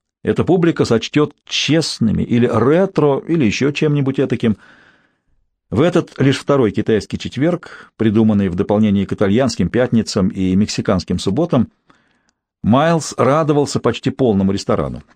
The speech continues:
Многие пришли впервые, видимо, не желая упускать шанс выяснить,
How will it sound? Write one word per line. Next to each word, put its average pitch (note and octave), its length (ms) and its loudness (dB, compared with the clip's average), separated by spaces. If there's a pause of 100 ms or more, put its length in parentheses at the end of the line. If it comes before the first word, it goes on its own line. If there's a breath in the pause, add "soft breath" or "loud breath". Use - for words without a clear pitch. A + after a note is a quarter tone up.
(420)
Многие A#2+ 320 2
пришли A2+ 320 -2
впервые, C3 640 0
видимо, G2+ 460 0
не G#2+ 100 2
желая A2 320 0
упускать G2 420 -4
шанс G2+ 300 -2
выяснить, G#2+ 480 -2